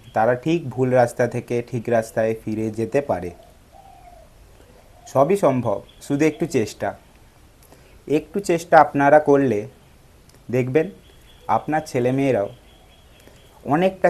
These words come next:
চেষ্টা করবে, কারণ আপনার ছেলেমেয়েরা ভয়েতে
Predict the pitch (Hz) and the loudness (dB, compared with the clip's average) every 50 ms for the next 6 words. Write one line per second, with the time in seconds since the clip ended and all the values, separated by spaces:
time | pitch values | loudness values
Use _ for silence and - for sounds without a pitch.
0 | 175 - 131 123 - - - 135 139 156 165 - - - - - 101 98 92 85 | 0 0 -2 -2 -2 0 2 2 4 4 2 -4 -12 -14 -6 -4 -4 -4 -4 -8
1 | - 92 92 - - - - _ _ _ - - _ - _ _ _ - - - | -12 -16 -20 -20 -20 -20 -20 _ _ _ -20 -20 _ -20 _ _ _ -20 -20 -20
2 | - - - - - - - - - - 113 120 131 147 165 190 233 226 - - | -20 -20 -20 -20 -20 -20 -20 -10 -2 2 4 4 4 4 2 -2 -6 -10 -14 -20
3 | - - - - 135 143 147 147 - - 131 127 139 156 160 151 135 117 110 110 | -20 -20 -12 -6 -2 -2 -2 -2 -2 -2 0 0 2 0 0 0 0 0 0 0
4 | 110 - - - - - - - - - - - - - - - - - - - | -2 -4 -10 -20 -20 -20 -20 -20 -20 -20 -20 -20 -20 -20 -20 -20 -20 -20 -6 2
5 | 120 127 139 143 151 147 - 165 | 6 8 10 10 8 6 6 2